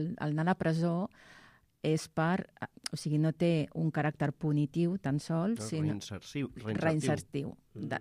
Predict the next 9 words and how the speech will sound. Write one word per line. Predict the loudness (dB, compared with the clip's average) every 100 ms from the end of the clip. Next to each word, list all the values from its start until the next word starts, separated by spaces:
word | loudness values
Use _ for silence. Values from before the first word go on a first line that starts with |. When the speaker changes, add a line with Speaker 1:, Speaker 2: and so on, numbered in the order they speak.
| -2
Speaker 1:
per | -2
reinserció, | 0 -2 -2 -4 -6 -6 -6 -6
Speaker 2:
Mhm. | -4 0
Speaker 1:
no? | 0 -2 -6 -20 -20 -6
Per | -2 0
tant, | 0 0 0 -4 -12 -18 -20 -20 -20 -20 -20 -20 -20
si | -6 -2 0
volem | 0 0 0 -2 -6 -16 -20 -12
que | -4